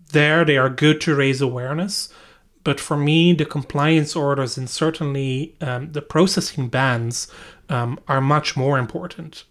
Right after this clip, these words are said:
Um, not sure if you remember, but earlier this year,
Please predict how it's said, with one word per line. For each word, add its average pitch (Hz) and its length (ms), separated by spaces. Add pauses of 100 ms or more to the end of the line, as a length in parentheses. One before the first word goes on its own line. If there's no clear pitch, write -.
Um, 123 600
not 143 160
sure 151 160
if 135 120
you 139 80
remember, 139 440
but 131 240
earlier 147 340
this 151 380
year, 139 360